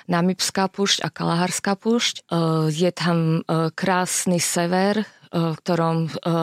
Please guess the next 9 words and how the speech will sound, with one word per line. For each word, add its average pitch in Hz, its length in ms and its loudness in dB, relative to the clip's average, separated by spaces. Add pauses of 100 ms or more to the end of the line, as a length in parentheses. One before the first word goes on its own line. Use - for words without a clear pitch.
sú 165 360 0
rieky 170 340 0
Kavango 165 720 0
a 156 380 0
Zambezi 170 800 0 (260)
a 165 180 -2
vlastne 160 640 0 (720)
krajina 180 340 0
je 151 80 0